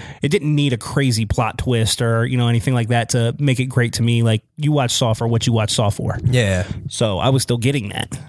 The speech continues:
Speaker 2: Okay.
Speaker 1: Um,
Speaker 2: So Jigsaw.
Speaker 1: Jigsaw, I thought it was another Saw movie. If you like Saw, you'll like it.
Speaker 2: It fit in well?
Speaker 1: Yeah.
Speaker 2: Okay,
Speaker 1: I mean, it,
Speaker 2: cool.
Speaker 1: it was very Saw-ish, you know what
Speaker 2: Yeah.
Speaker 1: I'm saying? In just about every way. So, like, if you like Saw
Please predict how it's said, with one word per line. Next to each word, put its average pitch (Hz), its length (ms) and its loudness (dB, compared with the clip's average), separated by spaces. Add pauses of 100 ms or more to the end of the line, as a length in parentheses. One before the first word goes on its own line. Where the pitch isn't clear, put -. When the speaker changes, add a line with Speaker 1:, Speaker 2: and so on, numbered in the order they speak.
Speaker 2:
Okay. 160 160 -2
Speaker 1:
Um, 107 380 2 (1000)
Speaker 2:
So 156 100 0
Jigsaw. 127 600 0 (380)
Speaker 1:
Jigsaw, 143 520 2 (960)
I 139 80 2
thought 202 180 0
it 220 60 -4
was 202 200 0
another 185 320 0
Saw 226 160 0
movie. - 320 -2 (500)
If 131 180 0
you 143 120 4
like 180 180 0
Saw, 131 220 2
you'll 147 240 2
like 110 200 2
it. 123 160 0
Speaker 2:
It 135 80 -4
fit 160 200 0
in 151 160 0
well? 151 320 0 (560)
Speaker 1:
Yeah. 226 220 2 (240)
Speaker 2:
Okay, 190 140 -4
Speaker 1:
I - 20 2
mean, 262 120 2
it, 262 40 -2
Speaker 2:
cool. 226 80 0
Speaker 1:
it 247 80 0
was 247 140 0
very 190 440 2
Saw-ish, 127 600 0
you 160 80 2
know 143 60 2
what - 100 2
Speaker 2:
Yeah. 139 80 2
Speaker 1:
I'm 139 80 2
saying? 131 100 2
In 135 80 0
just 135 160 -2
about 135 200 2
every 131 200 2
way. 123 240 2
So, - 140 0
like, 123 240 0 (460)
if 143 220 0
you 147 220 0
like 165 240 2
Saw 113 340 2